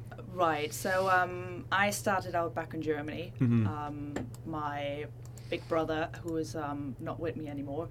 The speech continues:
Speaker 2: Yeah.
Speaker 1: um, he got me into the wrestling. Um, he made me watch it, he made me read the magazine,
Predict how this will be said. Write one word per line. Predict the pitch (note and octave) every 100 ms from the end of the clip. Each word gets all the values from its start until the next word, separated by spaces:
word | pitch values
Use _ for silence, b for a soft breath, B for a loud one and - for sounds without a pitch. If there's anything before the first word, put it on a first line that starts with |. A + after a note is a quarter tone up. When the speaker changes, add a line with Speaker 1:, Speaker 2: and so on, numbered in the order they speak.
| B
Speaker 2:
Yeah. | - A2 A2 A2+
Speaker 1:
um, | D#3 D#3 D#3 D#3+
he | E3+ F3
got | - -
me | D#3
into | A3 A#3+
the | A#3+
wrestling. | B3 B3 C4+ C4+ C4 - - -
Um, | E3 D#3+ D#3+ D#3+ D#3 -
he | -
made | D#3+ D3
me | C3+
watch | D#3 F#3+ G#3 A#3
it, | G#3+ G#3+
he | -
made | D#3+ D3+
me | D#3
read | D#3 D#3
the | D#3+
magazine, | E3 E3+ E3 E3+ E3+